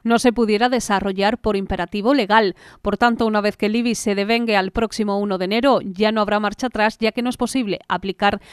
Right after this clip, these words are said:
bonificaciones con carácter retroactivo. Tampoco aceptó Patricia Cavada, asegura, la reducción de la parte proporcional de la cuota de la recogida de basura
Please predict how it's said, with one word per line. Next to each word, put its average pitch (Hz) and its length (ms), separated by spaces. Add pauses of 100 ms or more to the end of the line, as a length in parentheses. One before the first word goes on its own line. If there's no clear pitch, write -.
(180)
bonificaciones 196 920
con 185 200
carácter 185 580
retroactivo. 175 800 (420)
Tampoco 233 360
aceptó 294 480
Patricia 254 480
Cavada, 254 360
asegura, 233 440
la 202 240
reducción 233 480
de 285 80
la 220 80
parte 240 300
proporcional 220 840
de 240 120
la 185 140
cuota 254 420
de 269 120
la 190 100
recogida 220 580
de 220 200
basura 240 480